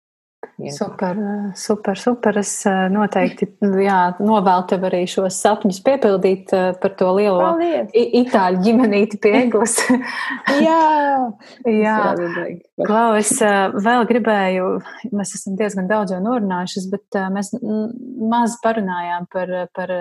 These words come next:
Speaker 2: dejām un, eh, to, kā
Speaker 1: Mhm.
Speaker 2: tu esi nokļuvusi šajā ļoti skaistajā pasaulē,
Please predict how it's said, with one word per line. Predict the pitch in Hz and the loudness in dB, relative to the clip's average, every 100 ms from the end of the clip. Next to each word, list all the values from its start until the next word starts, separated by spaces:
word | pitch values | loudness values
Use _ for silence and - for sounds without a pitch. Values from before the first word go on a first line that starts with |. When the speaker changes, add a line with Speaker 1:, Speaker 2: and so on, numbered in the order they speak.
| 175 | -6
Speaker 2:
dejām | 175 202 262 233 180 170 175 | -4 -2 -2 -2 -4 -6 -8
un, | 175 175 | -10 -10
eh, | 175 175 - | -10 -12 -6
to, | 208 | -4
kā | 214 | -2
Speaker 1:
Mhm. | 202 240 | -2 -2
Speaker 2:
tu | 202 | -8
esi | - | -6
nokļuvusi | 220 220 185 180 - 247 | -6 -4 -8 -10 -8 -6
šajā | 254 180 | -4 -4
ļoti | 180 196 - | -4 -6 -8
skaistajā | - 208 202 - 175 170 | -10 -8 -8 -6 -6 -6
pasaulē, | - 208 - 170 170 170 | -6 -8 -6 -6 -4 -6